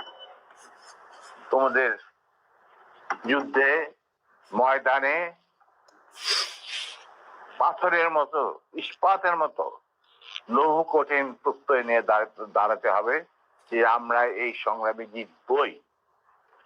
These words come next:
বিপ্লবকে সফল করব এবং জনগণ এবং তোমাদের যে আশা আকাঙ্ক্ষা, একটা সুখী সমৃদ্ধ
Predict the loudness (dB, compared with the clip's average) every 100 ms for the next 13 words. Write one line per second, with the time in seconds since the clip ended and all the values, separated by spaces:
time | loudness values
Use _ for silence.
0 | _ -4 -4 0 -2 -2 -2 -4 0 -2
1 | 2 0 0 2 2 4 2 2 -2 _
2 | _ _ _ -4 -4 -4 -4 0 2 2
3 | 0 -2 -2 -4 -4 -6 -6 -2 0 0
4 | -2 -8 _ _ _ _ -20 -4 0 2
5 | 2 0 -2 -2 -10 -20 -20 -20 _ _
6 | _ _ _ -20 -20 -20 -20 -20 -20 -8
7 | -2 0 4 4 2 -2 _ _ _ -6
8 | -6 -2 -2 -2 -4 -2 -2 -2 -4 0
9 | 0 0